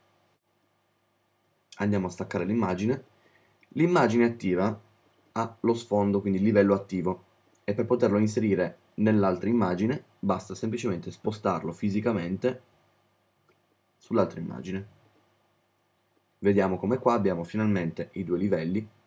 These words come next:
distinti. Infatti se andiamo a rendere non visibile il livello uno, vedremo che possiamo vedere il livello due.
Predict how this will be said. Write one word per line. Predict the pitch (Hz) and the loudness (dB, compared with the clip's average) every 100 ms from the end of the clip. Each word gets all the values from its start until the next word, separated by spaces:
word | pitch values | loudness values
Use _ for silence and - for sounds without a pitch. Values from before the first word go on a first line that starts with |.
| _ _ _ _ _ _ _ _ _ _ | _ _ _ _ _ _ _ _ _ _
distinti. | 120 107 92 80 82 101 - _ _ | -4 -4 -6 -8 -8 -10 -12 _ _
Infatti | - 95 - | -8 -8 -6
se | - | -4
andiamo | 92 95 90 90 | -2 0 -2 -4
a | 92 85 - _ _ _ _ _ _ _ _ _ _ _ _ _ _ _ _ _ _ _ | -6 -8 -10 _ _ _ _ _ _ _ _ _ _ _ _ _ _ _ _ _ _ _
rendere | - 101 98 90 | -2 0 2 2
non | 101 | 2
visibile | 101 98 98 92 87 | 2 0 0 2 0
il | - 92 | 0 -2
livello | 92 90 107 123 | 0 2 4 4
uno, | 90 98 107 _ _ | 2 -2 -4 _ _
vedremo | 95 87 87 82 | -8 -6 -6 -6
che | - | -10
possiamo | 98 107 101 | -8 -4 0
vedere | 90 | 0
il | 85 | 0
livello | 82 80 | -2 -4
due. | 76 76 | -4 -6